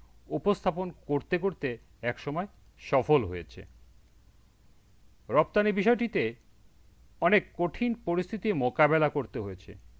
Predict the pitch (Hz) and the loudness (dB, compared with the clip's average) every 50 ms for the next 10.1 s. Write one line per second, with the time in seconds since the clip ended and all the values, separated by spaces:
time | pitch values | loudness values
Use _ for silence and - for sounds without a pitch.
0 | - - - - _ - - _ _ - - 95 123 156 175 185 175 185 185 - | -20 -20 -20 -20 _ -20 -20 _ _ -18 -10 -6 -4 -2 0 0 0 0 0 0
1 | 190 170 156 151 156 151 143 110 113 113 113 101 139 143 160 160 175 151 - 143 | 0 2 2 2 2 2 0 0 0 0 2 4 6 6 6 4 2 0 -2 -4
2 | 107 101 107 _ _ - - _ - 135 156 151 139 175 190 208 208 - - 208 | -4 -4 -6 _ _ -20 -16 _ -6 -6 -6 -2 0 2 2 2 2 0 0 -2
3 | 202 190 - - - - - - - - 110 135 151 165 175 180 185 185 185 180 | -2 -4 -6 -12 -20 -20 -20 -20 -12 -6 -2 0 0 2 2 2 2 2 2 0
4 | 180 185 160 147 180 190 190 170 139 131 131 131 143 147 147 151 143 123 123 113 | -2 -4 -4 -2 -2 -2 0 0 0 0 0 0 -2 0 0 0 0 0 -2 -2
5 | - - - 135 151 151 - 190 190 185 - - 151 147 - - - 190 190 - | -2 0 0 0 0 0 -2 -2 -2 -2 -2 -4 -4 -4 -4 -2 -4 -4 -4 -2
6 | - - 185 160 135 127 - - - - - - - 95 98 131 139 147 139 131 | -2 -2 0 0 0 -2 -6 -14 -20 -20 -20 -20 -4 4 6 8 8 8 8 6
7 | 135 131 120 113 - - - - - - - - - - - 160 160 156 - 175 | 4 2 2 0 -4 -14 -20 -20 -20 -20 -20 -20 -2 4 6 6 6 6 6 2
8 | 170 - 135 98 98 92 - - - 90 - - - - _ _ _ _ - - | 2 2 -2 -2 -4 -6 -10 -12 -16 -18 -18 -20 -20 -20 _ _ _ _ -20 -20
9 | - - - - 123 147 147 - - 160 143 127 104 131 139 - - 190 180 - | -20 -16 -6 -4 -2 -2 -2 0 0 2 2 0 0 -4 -6 -6 -8 -8 -6 -4
10 | 151 | -4